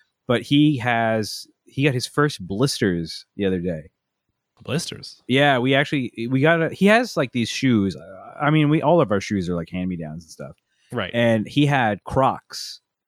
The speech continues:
Speaker 1: and he was wearing Crocs, and I can't remember what, he's just running around with Crocs, but he, he started to take his shoes off, and he was like, "No shoes, no shoes." And we're like, "What? Why, why no shoes, buddy?"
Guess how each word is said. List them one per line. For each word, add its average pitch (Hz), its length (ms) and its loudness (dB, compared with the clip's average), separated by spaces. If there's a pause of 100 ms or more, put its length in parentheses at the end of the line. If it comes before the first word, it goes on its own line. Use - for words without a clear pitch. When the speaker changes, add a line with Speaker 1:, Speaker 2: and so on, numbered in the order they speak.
(400)
Speaker 1:
and 120 380 2
he 139 120 2
was 135 140 2
wearing 120 240 0
Crocs, 139 640 0
and 117 320 -2
I 120 120 -6
can't 160 260 0
remember 127 280 2
what, 107 100 0
he's 143 180 -2
just 127 120 -8
running 110 280 2
around 101 260 0
with 90 100 -8
Crocs, 107 480 0
but 127 100 0
he, 135 140 2
he 151 160 2
started 156 280 0
to 151 80 -4
take 127 220 0
his 110 100 -6
shoes 156 260 -2
off, 82 240 -6
and 113 80 -6
he 117 80 -2
was 120 200 -4
like, 110 260 -2 (360)
"No 170 140 2
shoes, 151 400 0
no 147 120 2
shoes." 123 360 -2
And 98 80 -6
we're 107 80 -2
like, 98 120 -2
"What? 110 200 -2
Why, 120 220 0
why 113 280 4
no 131 160 2
shoes, 123 380 2
buddy?" 101 300 0